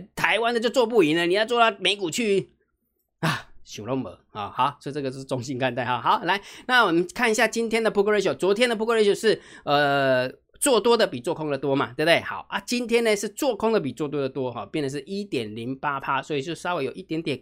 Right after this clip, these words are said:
轧空的味道，有一点点，一点点也不会太多，所以我们就稍微中性偏多，好，中性偏多。好，那散户多空力道真的跑很快欸，奇怪啊，这样到底有没有赚呢？<laughs> 今天大盘跌十八点啊，这样子就空单就跑掉了，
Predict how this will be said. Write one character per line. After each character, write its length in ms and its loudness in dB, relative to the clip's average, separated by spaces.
轧 260 -4
空 260 -2
的 100 -4
味 160 -4
道， 220 -8
有 100 -12
一 80 -4
点 220 -4
点， 220 -6
一 80 -12
点 200 -2
点 160 -4
也 60 -8
不 140 -12
会 80 -2
太 120 -8
多， 160 -6
所 100 -4
以 20 2
我 40 0
们 100 -4
就 80 -6
稍 140 0
微 80 -2
中 180 -6
性 120 -6
偏 180 -6
多， 300 -4
好， 160 -16
中 80 -14
性 80 -8
偏 120 -6
多。 140 -2
好， 220 0
那 100 0
散 180 2
户 80 2
多 140 2
空 140 0
力 100 -2
道 140 2
真 120 4
的 80 2
跑 200 8
很 120 0
快 240 2
欸， 200 -14
奇 240 -4
怪 180 4
啊， 80 0
这 120 2
样 80 4
到 100 0
底 140 -2
有 80 -6
没 80 -2
有 80 0
赚 240 -2
呢？ 80 -2
<laughs> 800 0
今 120 6
天 140 6
大 160 6
盘 180 -4
跌 160 -2
十 140 -6
八 160 4
点 200 -4
啊， 100 -2
这 80 0
样 100 2
子 140 -6
就 160 -2
空 180 -2
单 120 0
就 100 -2
跑 180 -6
掉 200 0
了， 120 -2